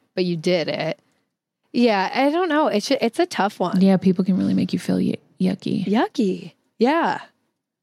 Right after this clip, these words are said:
Speaker 1: So I think those people just need to be, it's harder, it's easier said than done to drop 'em, though.
Speaker 2: But, like,
Speaker 1: Yeah.
Speaker 2: for you,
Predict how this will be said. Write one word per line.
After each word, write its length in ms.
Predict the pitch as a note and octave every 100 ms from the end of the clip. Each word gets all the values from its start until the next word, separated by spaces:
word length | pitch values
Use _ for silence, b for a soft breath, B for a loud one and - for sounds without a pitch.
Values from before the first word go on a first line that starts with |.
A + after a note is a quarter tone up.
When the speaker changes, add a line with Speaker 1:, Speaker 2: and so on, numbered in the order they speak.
| _
Speaker 1:
So 160 | - A3
I 100 | G#3
think 480 | G#3+ A#3 A3+ - - _ -
those 460 | F3 F3 F3+ G#3 -
people 260 | A3 A3
just 200 | G#3 G3+
need 160 | G#3 G3+
to 60 | F#3+
be, 220 | G3 F3
it's 180 | - -
harder, 320 | - A#3 B3 A3
it's 160 | G#3 C4
easier 280 | B3 A#3
said 200 | F#3 F3
than 120 | E3+ D#3+
done 180 | D3 D3+
to 80 |
drop 280 | D3 - E3
'em, 100 | -
though. 220 | A2+ F#2+ F3 _ -
Speaker 2:
But, 100 | A3
like, 240 | A3+ G#3 - -
Speaker 1:
Yeah. 120 | -
Speaker 2:
for 80 | G#3
you, 680 | G3+ A#3 A#3 F3+ E3 D#3+